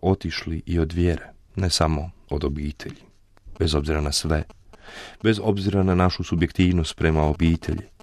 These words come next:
bez obzira na sve radosti i na sve boli, sva progonstva, bjegove, povratke, sve žalosti. Sve ih na današnji dan saberimo i predajmo svetoj obitelji.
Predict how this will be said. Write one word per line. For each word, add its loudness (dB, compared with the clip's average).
bez 2
obzira 0
na 0
sve 2
radosti 2
i 4
na 2
sve 0
boli, 2
sva 2
progonstva, -2
bjegove, -4
povratke, -4
sve 2
žalosti. 0
Sve 2
ih 0
na 2
današnji 0
dan 2
saberimo -2
i 0
predajmo -2
svetoj -2
obitelji. -4